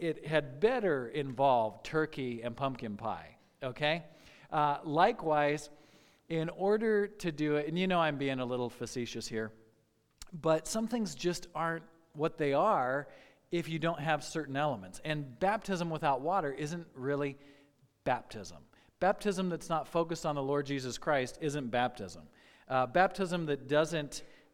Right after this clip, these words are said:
talk about the, the new covenant, the new life that we have, isn't baptism. So it's a ritual because the believer in Jesus is, uh, getting water on them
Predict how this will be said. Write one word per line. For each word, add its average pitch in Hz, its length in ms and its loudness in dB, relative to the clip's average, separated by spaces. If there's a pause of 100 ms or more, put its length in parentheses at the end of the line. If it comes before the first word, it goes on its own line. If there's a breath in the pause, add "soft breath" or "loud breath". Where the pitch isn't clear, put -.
(140)
talk 151 400 2 (180)
about 139 480 2
the, 139 140 -4 (200)
the 143 120 0
new 151 300 0
covenant, 135 600 0
the 139 80 -4
new 156 180 -2
life 147 280 4
that 127 120 -6
we 117 120 -4
have, 113 320 0
isn't 127 300 -2
baptism. 101 520 -4
So 143 240 0
it's 143 140 0
a 147 80 2
ritual 160 440 0
because 135 460 -2 (420 loud breath)
the 135 120 -2
believer 151 500 2
in 135 120 -4
Jesus 127 600 -2 (100)
is, 117 540 -6 (160)
uh, 101 280 -2 (460 soft breath)
getting 127 420 -2 (360 soft breath)
water 107 560 -2
on 85 160 -8
them 80 220 -14